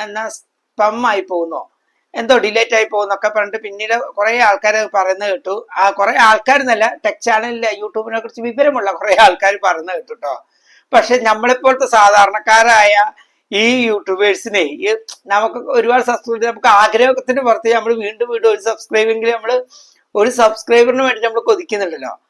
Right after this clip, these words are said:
അപ്പൊ അങ്ങനെ അങ്ങനെ നമ്മൾ നേടിയെടുത്താട്ടോ. എനിക്ക് തോന്നുന്നു ഏകദേശം നൂറ് ഇരുന്നൂറ് സബ്സ്ക്രൈബറിന്റെ ഇടയിൽ വരെ ഞാൻ എന്റെ കുറെ സബ്സ്ക്രൈബ് അങ്ങനെ കേട്ടോ. അതിനകത്ത് കുറെ ആൾക്കാര് നമ്മുടെ വീഡിയോ കണ്ടിട്ട് തന്നെ സപ്പോർട്ട് ചെയ്ത് മുമ്പോട്ട് വരുന്ന ആൾക്കാരും ഉണ്ട്.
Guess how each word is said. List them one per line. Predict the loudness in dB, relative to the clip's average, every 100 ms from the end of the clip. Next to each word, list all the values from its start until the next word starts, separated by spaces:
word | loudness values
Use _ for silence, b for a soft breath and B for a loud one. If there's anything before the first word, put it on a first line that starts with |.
| _ _ _
അപ്പൊ | 0
അങ്ങനെ | 2 2 0
അങ്ങനെ | 0 0 0
നമ്മൾ | 0 0
നേടിയെടുത്താട്ടോ. | 4 4 4 0 0 -2 -2 -4
എനിക്ക് | -4 0
തോന്നുന്നു | 0 2 0
ഏകദേശം | 0 0 -2 0 -2 -2
നൂറ് | -6 -4 0 4 4 4
ഇരുന്നൂറ് | -4 -10 -6 -2 0 0 -2 -4 -8
സബ്സ്ക്രൈബറിന്റെ | -8 -6 0 0 0 0
ഇടയിൽ | 0 0 0
വരെ | 0 -2 -2 -8 _ _ _ -4
ഞാൻ | -2 -2
എന്റെ | -2 -2
കുറെ | -2 0 2 2
സബ്സ്ക്രൈബ് | 0 -8 -4 0 2
അങ്ങനെ | 2 0 -4
കേട്ടോ. | -4 -6 -6 _ b b
അതിനകത്ത് | 0 2 2 0 2 0
കുറെ | 0 -2 -2 0
ആൾക്കാര് | 0 0 -2 0 0 0 -2 -2
നമ്മുടെ | -4 -4 -6
വീഡിയോ | -4 -2 -2
കണ്ടിട്ട് | 0 -2 -6 -4 -4
തന്നെ | -4 -4
സപ്പോർട്ട് | -4 -2 -4 -2
ചെയ്ത് | -4
മുമ്പോട്ട് | -6 -6 -6 0
വരുന്ന | 0 0
ആൾക്കാരും | -6 -6 -2 -2 -2
ഉണ്ട്. | -4 -4